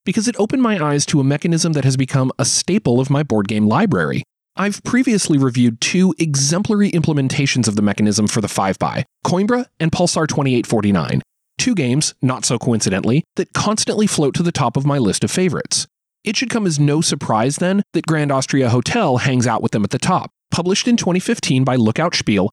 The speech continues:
and brought to the U S by the now defunct Mayfair Games, Grand Austria Hotel was designed by Simone Luciani and Virginio Gigli,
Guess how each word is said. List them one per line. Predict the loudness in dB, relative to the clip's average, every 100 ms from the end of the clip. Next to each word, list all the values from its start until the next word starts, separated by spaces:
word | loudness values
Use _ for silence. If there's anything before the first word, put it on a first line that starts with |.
| -2
and | 0
brought | 0 0
to | 0
the | 2
U | 4 2
S | 0
by | -2
the | 0
now | 2 2 0
defunct | -2 -2 -2 2
Mayfair | 2 2 0 -2
Games, | 0 2 2 2 0 _ -4
Grand | -2 0
Austria | 0 0 0 2
Hotel | 0 0 0 2
was | 2
designed | 0 0 0 0
by | 0
Simone | 0 0 2
Luciani | 2 2 0 0 0 0
and | 0
Virginio | 0 0 2 2
Gigli, | 2 0 0